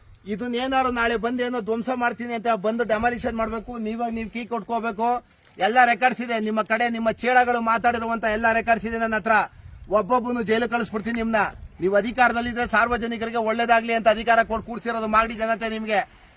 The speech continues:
ಇಲ್ಲಿ ಯಾವ್ದೋ ಕುರುಬ್ರಲ್ಲಿ ಬಂದ್ಬಿಟ್ಟು ಒಂದ್ ಎಂಟು ಎಕರೆ ಲೂಟಿ ಮಾಡ್ಕೊಂಡು ಒಂದ್ ಐವತ್ತು, ಐವತ್ತು, ಐವತ್ತು ಕೋಟಿ, ನೂರು ಕೋಟಿ ದುಡ್ಡು ಮಾಡ್ಕೊಳಕ್ಕಲ್ಲ ಸರ್ಕಾರ ನಿಮ್ಗೆ ಅಧಿಕಾರ ಕೊಟ್ಟು ಕೂಡ್ಸಿರುವಂತದ್ದು.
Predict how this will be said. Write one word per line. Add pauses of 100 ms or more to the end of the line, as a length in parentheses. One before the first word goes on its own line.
(200)
ಇಲ್ಲಿ
ಯಾವ್ದೋ
ಕುರುಬ್ರಲ್ಲಿ
ಬಂದ್ಬಿಟ್ಟು
ಒಂದ್
ಎಂಟು
ಎಕರೆ
ಲೂಟಿ
ಮಾಡ್ಕೊಂಡು (240)
ಒಂದ್
ಐವತ್ತು,
ಐವತ್ತು, (160)
ಐವತ್ತು
ಕೋಟಿ,
ನೂರು
ಕೋಟಿ
ದುಡ್ಡು
ಮಾಡ್ಕೊಳಕ್ಕಲ್ಲ
ಸರ್ಕಾರ
ನಿಮ್ಗೆ
ಅಧಿಕಾರ
ಕೊಟ್ಟು
ಕೂಡ್ಸಿರುವಂತದ್ದು.